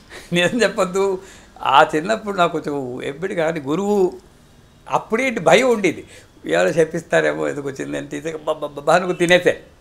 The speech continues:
తర్వాత తెలిసింది, "A conditioned brain can never experience God" అని నేర్పించాడు నా గురువు. ఇలా ఉంటేనే నా భగవంతుడు నా ప్రత్యక్షం అవుతాడు,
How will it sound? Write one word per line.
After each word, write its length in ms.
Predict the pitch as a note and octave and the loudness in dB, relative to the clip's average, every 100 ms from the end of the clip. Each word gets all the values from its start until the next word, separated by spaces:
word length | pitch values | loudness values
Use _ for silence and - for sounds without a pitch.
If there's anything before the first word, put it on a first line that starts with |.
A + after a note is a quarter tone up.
| _ _ - - - | _ _ -20 -20 2
తర్వాత 400 | E3+ B3+ D4 D4 | 6 10 8 6
తెలిసింది, 580 | C4 C4 A#3 F3 G2+ D#2 _ _ _ _ _ _ _ _ _ _ _ - | -2 0 -4 -6 -10 -16 _ _ _ _ _ _ _ _ _ _ _ -4
"A 40 | C#3+ | -2
conditioned 840 | - G3+ A#3 A#3+ - A3 G#3 F3+ | 2 0 0 -4 -2 -2 -2 -4
brain 400 | C3+ D#3+ F3+ D#3+ | -2 -2 -2 -4
can 320 | B2+ A#2+ B2+ A#2 | -8 -4 -4 -2
never 320 | B2+ D#3+ F#3 D#3 - | -4 -2 -2 -4 -6
experience 640 | C3+ - - C#3 C3 A#2+ | -8 -8 -10 -8 -8 -10
God" 500 | G#2+ - B2+ D3 D3+ | -8 -2 0 2 0
అని 160 | C#3+ A#2+ | -2 -4
నేర్పించాడు 680 | B2+ F#3 - D3+ C3+ - G#2 | -4 -4 -4 -14 -12 -10 -10
నా 140 | G2+ F2+ | -12 -18
గురువు. 320 | F#2 G2 - _ _ _ _ _ _ _ _ _ _ _ _ _ _ - | -20 -20 -20 _ _ _ _ _ _ _ _ _ _ _ _ _ _ 0
ఇలా 200 | F#3 G3 | 6 8
ఉంటేనే 680 | F3 A3 A#3+ C4 C4 C4+ C#4+ | 8 4 0 0 2 2 4
నా 180 | B3+ | 6
భగవంతుడు 420 | A3+ F#3+ A3+ G#3 A#3 | 6 6 4 2 0
నా 120 | G#3+ | 0
ప్రత్యక్షం 500 | F#3+ F#3 G#3+ - G#3 | 0 -4 -6 -2 -2
అవుతాడు, 320 | F3+ E3+ | 0 0